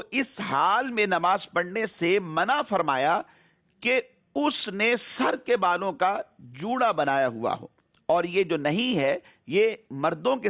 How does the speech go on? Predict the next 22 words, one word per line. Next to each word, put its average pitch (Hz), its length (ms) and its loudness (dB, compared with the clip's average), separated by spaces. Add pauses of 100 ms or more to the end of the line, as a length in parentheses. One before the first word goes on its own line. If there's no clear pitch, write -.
ساتھ 139 220 0
خاص 104 340 -4
ہے، - 60 -20 (420)
عورتیں 196 360 2
اس 233 140 -2
میں 180 120 0
داخل 156 380 -2
نہیں، 185 280 0 (120)
جیسا 139 280 0
کہ 170 200 -4
فقہاء 165 300 -2
کرام 160 240 0
اپنی 160 220 -6
کتابوں 151 400 -2
میں 175 100 -2
لکھتے 139 320 0
ہیں، 156 160 0 (440)
وَالنَّهْيُ 226 760 0 (120)
خَاصٌ 185 680 0
بِالرِّجَالِ 127 600 0 (420)
دُونَ 262 300 0
الْمَرْأَةِ۔ 160 600 -2